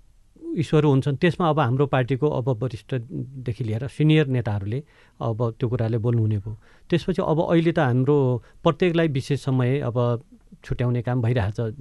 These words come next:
सम-, आवश्यकता हेरेर। अ, त्यस कारणले यो समय पार्टीगत रूपमा निर्धारण हुने र त्यसले गर्दाखेरि अब प्राय अब केही समय अगाडि त हुन्, पुरानो पुरानोले नै बोल्नुभयो,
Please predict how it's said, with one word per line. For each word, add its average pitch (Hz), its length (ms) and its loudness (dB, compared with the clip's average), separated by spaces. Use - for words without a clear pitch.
सम-, 143 240 -12
आवश्यकता 139 540 -2
हेरेर। 101 320 -2
अ, 113 100 -6
त्यस 120 440 0
कारणले 156 440 2
यो 165 40 2
समय 175 500 4
पार्टीगत 151 580 2
रूपमा 156 180 4
निर्धारण 127 460 2
हुने 135 300 0
र 135 340 4
त्यसले 175 220 4
गर्दाखेरि 143 360 4
अब 135 140 2
प्राय 165 260 6
अब 165 220 0
केही 202 140 4
समय 180 260 4
अगाडि 175 280 4
त - 80 0
हुन्, 120 240 0
पुरानो 139 260 4
पुरानोले 131 480 2
नै 147 100 4
बोल्नुभयो, 117 540 0